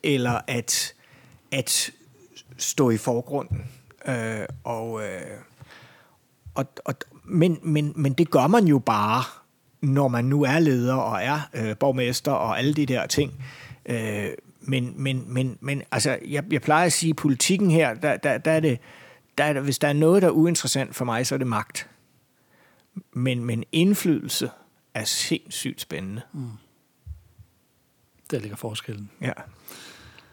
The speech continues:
Speaker 2: Ulrik, din ordentlighed, dit positive og udviklende fokus, din drivkraft og din glæde ved at give videre har dog buldret igennem den måske lidt negative folkeånd, vi danskere mønstrer ved den mindste modgang. Du er respekteret som få i Danmark som helhed, og det skyldes både din personlighed, dit generelle virke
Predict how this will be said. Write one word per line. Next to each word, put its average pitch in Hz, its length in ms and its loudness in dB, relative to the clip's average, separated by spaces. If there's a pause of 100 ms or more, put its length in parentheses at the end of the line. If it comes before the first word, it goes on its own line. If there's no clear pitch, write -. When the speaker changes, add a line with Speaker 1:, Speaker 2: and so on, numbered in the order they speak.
(520)
Speaker 2:
Ulrik, 170 260 4
din 160 100 6
ordentlighed, 156 500 8 (400)
dit 127 120 -4
positive 151 500 2
og 131 40 8
udviklende 143 360 6
fokus, 143 400 2
din 135 120 2
drivkraft 143 540 4
og 131 80 2
din 131 100 4
glæde 143 280 6
ved 151 80 6
at 131 80 4
give 123 140 2
videre 139 280 6
har 131 140 2
dog 123 220 4
buldret 151 340 6
igennem 127 280 4
den 120 120 2
måske 117 260 -2
lidt 131 200 0 (200)
negative 131 500 2
folkeånd, 127 460 4
vi 127 60 0
danskere 117 380 0
mønstrer 113 320 0
ved 110 80 0
den 117 100 0
mindste 165 240 6
modgang. 165 320 8 (600)
Du 156 120 10
er 156 60 10
respekteret 165 420 8
som 156 120 6
få 185 140 8
i 160 40 12
Danmark 151 280 8
som 147 160 4
helhed, 165 300 6
og 139 80 6
det 151 80 2
skyldes 165 320 4
både 151 160 6
din 147 120 2
personlighed, 135 520 4
dit 127 180 2
generelle 135 440 8
virke 131 300 6